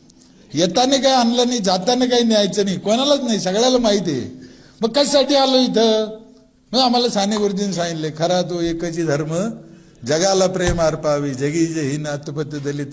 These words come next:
तया जावो नि उठवा." आम्ही म्हणतो, करत नाही हो, करत नाही. काय लागत नाही हो. आमच्या गाडगे बाबाचं पोरगं वारलं, निरोप आला त्यांना, एका गावात कीर्तन करीत होते. आता वारलंच आहे म्हणे, तर मी आल्यावर कुठं जिंद करीन त्याला?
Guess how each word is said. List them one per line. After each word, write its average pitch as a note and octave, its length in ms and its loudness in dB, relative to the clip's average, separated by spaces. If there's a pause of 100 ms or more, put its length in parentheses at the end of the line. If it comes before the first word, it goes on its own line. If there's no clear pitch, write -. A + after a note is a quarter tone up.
(140)
तया C#3 260 -2
जावो B2 320 -6
नि A#2+ 120 -8
उठवा." A2 340 -14 (320)
आम्ही G3 180 -2
म्हणतो, D#3+ 720 -2 (800)
करत A3 320 0
नाही D#3 160 -4
हो, B2 80 -10 (160)
करत E3+ 300 -4
नाही. G2 180 -12 (640)
काय B3 160 0
लागत A3 340 2
नाही F#3+ 140 -2
हो. D#3 80 -4
आमच्या E3 280 -6
गाडगे F3+ 280 0
बाबाचं G3 340 -4
पोरगं F3 380 -6
वारलं, D#3+ 580 -2 (1120)
निरोप G#3 320 2
आला G#3+ 200 2
त्यांना, G3+ 300 -2
एका G#3 160 0
गावात G#3+ 220 4
कीर्तन F3+ 460 -2
करीत A#2+ 260 -6
होते. - 240 -20 (1000)
आता G3+ 160 2
वारलंच A#3 540 4
आहे C4+ 40 4
म्हणे, A#3+ 220 0
तर B3+ 120 -2
मी G#3+ 180 2
आल्यावर A#3+ 280 4
कुठं A#3 260 -2
जिंद F#3 220 -2
करीन F3 360 -2
त्याला? C3+ 200 -12